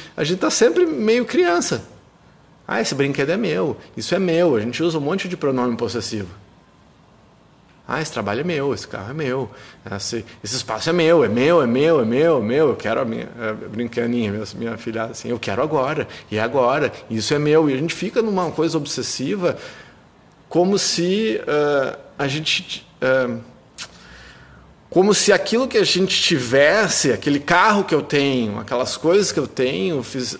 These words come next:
fi-, representasse aquilo que eu sou. Então, se eu perco um brinquedo, uma criança que perde um brinquedo chora até, até se esvair, porque ela não consegue de-, entender que, que o brinquedo não é ela.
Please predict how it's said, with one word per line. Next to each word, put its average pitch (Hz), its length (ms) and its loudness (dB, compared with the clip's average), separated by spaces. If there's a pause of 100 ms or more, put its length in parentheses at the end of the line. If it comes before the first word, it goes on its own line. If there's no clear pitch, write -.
fi-, - 240 -16 (420)
representasse 147 840 0
aquilo 139 200 -6
que - 80 -2
eu 139 80 0
sou. 104 300 -8 (600)
Então, 131 220 -8
se - 160 -2
eu 147 80 2
perco 151 460 -2
um 123 120 0
brinquedo, 120 720 -2 (840)
uma 107 140 -10
criança 135 320 -4
que 127 80 -4
perde 120 260 -4
um - 20 -8
brinquedo 113 380 -6
chora 139 400 0
até, 135 220 -4
até 123 760 -4
se 160 160 -8
esvair, 190 480 -2 (640)
porque - 180 -10
ela 131 140 2
não 143 160 -2
consegue 156 460 -2
de-, 147 260 -6 (160)
entender 131 560 0
que, 117 160 -8
que 113 100 -8
o 123 60 0
brinquedo 123 420 -4
não 117 220 -2
é 113 60 -4
ela. 107 340 -8